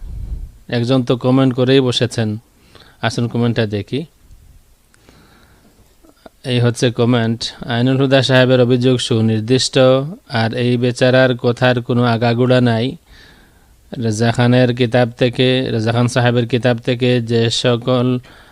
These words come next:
আপত্তিকর অভিযোগ আনা হয়েছে, আহমদ রেজা খান সাহেবের কিতাব থেকে যে সকল আপত্তিকর অভিযোগ আনা হয়েছে,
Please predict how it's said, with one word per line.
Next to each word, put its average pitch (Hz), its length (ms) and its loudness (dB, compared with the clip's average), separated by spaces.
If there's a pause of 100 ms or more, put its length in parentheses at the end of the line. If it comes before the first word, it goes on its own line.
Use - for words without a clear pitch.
(100)
আপত্তিকর 123 800 0
অভিযোগ 123 360 2
আনা 117 260 2
হয়েছে, 139 380 0
আহমদ 123 320 -2
রেজা 117 260 0
খান 123 160 0
সাহেবের 120 400 0
কিতাব 120 280 -2
থেকে 120 260 -4
যে 113 140 -2
সকল 123 360 -2
আপত্তিকর 120 580 -4
অভিযোগ 120 320 0
আনা 123 220 2
হয়েছে, 120 420 0